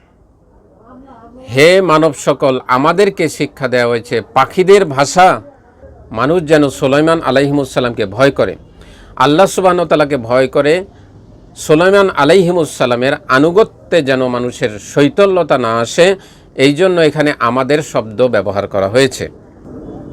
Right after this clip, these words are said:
ওয়া উতিনা মিন কুল্লি শাই, এবং আমাদেরকে সব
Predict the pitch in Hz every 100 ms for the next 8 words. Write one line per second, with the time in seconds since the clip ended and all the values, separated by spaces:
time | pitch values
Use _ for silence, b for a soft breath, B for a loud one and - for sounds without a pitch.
0 | - - 120 135 151 226 190 202 196 180
1 | 156 139 127 196 240 190 175 143 131 -
2 | 127 110 95 - - - 127 151 185 156
3 | 180 185 185 170 -